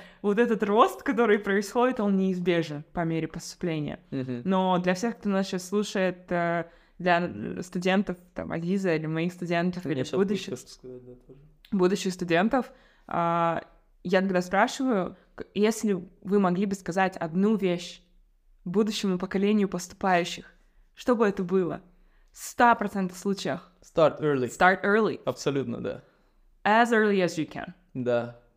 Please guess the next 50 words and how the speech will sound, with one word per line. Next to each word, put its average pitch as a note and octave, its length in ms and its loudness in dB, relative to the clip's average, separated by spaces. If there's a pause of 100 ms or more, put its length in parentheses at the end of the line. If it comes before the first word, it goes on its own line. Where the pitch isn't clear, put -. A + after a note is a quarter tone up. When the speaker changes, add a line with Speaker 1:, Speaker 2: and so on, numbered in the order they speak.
(260)
Speaker 2:
Да, F3+ 140 -2
Speaker 1:
Точно B3+ 380 2
Speaker 2:
да. A3+ 40 2
Speaker 1:
не G#3+ 180 2
тридцатого G3+ 580 0
октября F3+ 720 2
в E3 140 -12
вечер, E3 460 -4
девять E3 460 -2
вечера. - 420 -6
Speaker 2:
Да, B2 280 0
Speaker 1:
Или G3+ 100 0
Speaker 2:
да, F#3 60 0
да. F3+ 60 -4
Speaker 1:
тридцать, A#3+ 540 2
не A#3+ 120 6
тридцать A#3+ 300 -2
первого G#3 300 6
Speaker 2:
Даже G3+ 120 6
не - 40 0
в C#3 60 2
Speaker 1:
октября. C3+ 240 2
Speaker 2:
августе, A2 200 -6
да. A2 180 -8 (100)
Speaker 1:
Да, F#3 180 0
да, F#3 160 0
да. F#3+ 300 0 (340)
И A3 760 2 (480)
вот, G3 560 -2
вот F#3 140 -2
это G3+ 220 0
такой, F3+ 260 -2
наверное, D#3+ 260 -2
самый F3+ 280 -2
большой D#3 240 -6
совет. D#3 380 -6
Начинать F3+ 520 -4
и F3 40 -6
дать E3 220 0
себе - 220 -8
время D3+ 300 -6
и - 20 -10
пространство. - 560 -14 (260)
Speaker 2:
Ну, D3 300 -10
два C#3 300 4
момента. D#3 680 0
<clears throat> - 60 -12
Да, D#3+ 640 2
тоже C#3 280 2
охота, B2 500 0